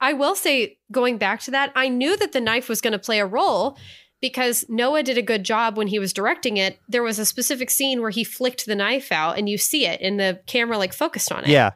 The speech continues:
Speaker 1: So I knew that something was going to happen with the knife later. I wasn't sure what it was gonna be. I assumed since it was a knife, it wasn't going to be good. Um, but I feel like that was kind of a thing that they threw away.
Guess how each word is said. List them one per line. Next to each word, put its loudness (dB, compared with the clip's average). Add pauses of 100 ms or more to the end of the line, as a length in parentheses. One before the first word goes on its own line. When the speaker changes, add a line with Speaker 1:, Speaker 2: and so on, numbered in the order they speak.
(380)
Speaker 1:
So 0
I 4
knew 0
that -2
something 0
was -2
going 0
to 0
happen 0
with -2
the 0
knife -2
later. 2
I 2
wasn't -4
sure 0
what 0
it 0
was -2
gonna 2
be. 2
I 2
assumed 0
since -2 (240)
it 0
was 0
a 0
knife, 0
it -2
wasn't 0
going 0
to -6
be -2
good. 0 (540)
Um, -2 (580)
but 0
I 2
feel 0
like 2
that 0
was -2
kind 0
of -4
a -4
thing 0
that 0
they 2
threw -4
away. -2